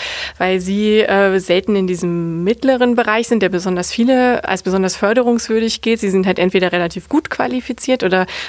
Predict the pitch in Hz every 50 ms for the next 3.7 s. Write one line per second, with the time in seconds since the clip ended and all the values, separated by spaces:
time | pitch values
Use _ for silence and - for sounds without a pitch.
0 | - - 196 190 196 190 180 180 - - 196 233 240 - - - 220 220 220 214
1 | 220 208 - - - 214 208 208 208 - - 175 175 180 175 180 - - 175 175
2 | 180 185 180 185 - - - 196 180 190 196 196 190 175 170 175 175 175 - 160
3 | 165 170 190 196 190 - - - - - 180 175 175 170